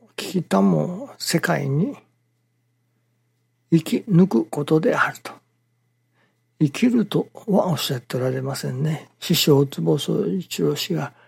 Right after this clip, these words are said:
生き抜くことだと、まあ、表現しておられますね。まあ、微妙なところでしょうけれども、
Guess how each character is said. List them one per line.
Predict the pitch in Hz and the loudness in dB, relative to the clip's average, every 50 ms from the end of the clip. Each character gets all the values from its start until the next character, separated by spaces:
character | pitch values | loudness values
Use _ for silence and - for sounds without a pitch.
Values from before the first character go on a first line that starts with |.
| _ _ _ _ _ _ _ | _ _ _ _ _ _ _
生 | - 180 175 | 2 2 4
き | - - 285 - - - | 2 0 -4 -2 0 4
抜 | 170 156 196 208 | 6 8 8 8
く | 208 - 294 311 294 | 8 6 6 6 4
こ | 294 - 165 147 | 2 0 -2 0
と | - 147 139 156 | 0 0 0 0
だ | 151 135 - | -2 -4 -6
と、 | - - - - - _ _ _ _ _ _ _ _ _ _ _ _ _ _ _ _ _ - | -10 -12 -14 -14 -16 _ _ _ _ _ _ _ _ _ _ _ _ _ _ _ _ _ -4
ま | 156 156 151 | -2 -2 -2
あ、 | - - - - | -4 -6 -2 0
表 | 143 135 127 127 120 117 | 2 2 2 0 -4 -6
現 | - | -6
し | - | -4
て | - 131 | -4 -4
お | 117 | -4
ら | 113 120 | -4 -6
れ | 117 - | -8 -8
ま | - 147 131 | -8 -8 -8
す | - - - | -8 -8 -8
ね。 | 151 165 - _ _ _ _ _ _ _ _ _ - | -8 -8 -10 _ _ _ _ _ _ _ _ _ -2
ま | 202 | -2
あ、 | - - - - - - - - | -2 -2 -8 -14 -14 -16 -6 0
微 | - 160 | 4 6
妙 | 156 170 185 180 180 170 | 8 8 8 8 8 8
な | 170 165 160 175 - 202 147 156 240 254 - - - - - - - _ _ _ _ _ _ _ _ _ - | 8 6 4 4 2 0 -2 -4 -6 -8 -10 -12 -12 -16 -16 -18 -20 _ _ _ _ _ _ _ _ _ -12
と | - 147 | -8 -2
こ | - 165 147 | 2 4 4
ろ | 139 131 | 4 4
で | - - | 0 -4
し | - - | -4 -4
ょ | 156 151 | -6 -8
う | - | -8
け | - - - | -10 -10 -10
れ | - | -10
ど | - 135 127 | -10 -10 -10
も、 | - - - - - - | -10 -10 -12 -12 -14 -16